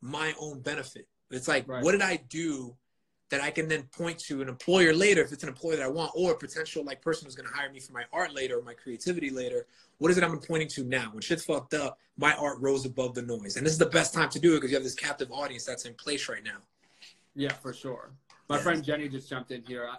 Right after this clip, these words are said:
Speaker 2: I, I, I, I was thinking about that just now. If you two met, I feel like if I, if I ever become, like, a multimillionaire, have some crazy ass operation,
Speaker 1: When?
Speaker 2: like, if, if I had to make a board, you'd be on the board, Jenny would be on the board,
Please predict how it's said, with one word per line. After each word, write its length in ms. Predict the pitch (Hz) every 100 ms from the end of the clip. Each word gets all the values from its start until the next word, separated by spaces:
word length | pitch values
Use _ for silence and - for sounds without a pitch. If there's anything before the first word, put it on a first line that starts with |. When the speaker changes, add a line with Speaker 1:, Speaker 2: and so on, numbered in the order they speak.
| -
Speaker 2:
I, 100 | 131
I, 80 | 135 139
I, 60 | 127 _ 139 -
I 40 | 143
was 120 | 135
thinking 160 | 139 127
about 220 | 120 117
that 120 | 120
just 200 | 123 123
now. 240 | 127 120
If 140 | 120 -
you 140 | 135 156
two 180 | 170
met, 320 | 139 139 127 123
I 60 |
feel 360 | - 135 127 127 _ _
like 140 | 143
if 160 | 156 139
I, 320 | 151 160 170
if 140 | 147 160
I 120 | 170
ever 140 | 190
become, 300 | 190 180 165
like, 100 | 147
a 60 | 131
multimillionaire, 880 | 131 143 147 147 147 143 143 143 135
have 220 | 135 131
some 120 | 135 131
crazy 360 | 143 139 135
ass 180 | 127 127
operation, 400 | 127 123 123 123
Speaker 1:
When? 360 | 151 156 160 - _
Speaker 2:
like, 260 | 135 139 - 151
if, 140 | 143
if 140 | 156 143
I 80 | 147
had 180 | 165 160
to 60 |
make 160 | 151 135
a 80 | 120
board, 540 | - 135 151 175 185 _ _ _ 127
you'd 240 | 156 151
be 100 | 156
on 200 | 151 147
the 40 | 143
board, 540 | 147 143 143 143 143 _
Jenny 260 | 135 139
would 160 | 151 143
be 80 | 147
on 160 | 139
the 80 | 139
board, 500 | 131 131 135 135 135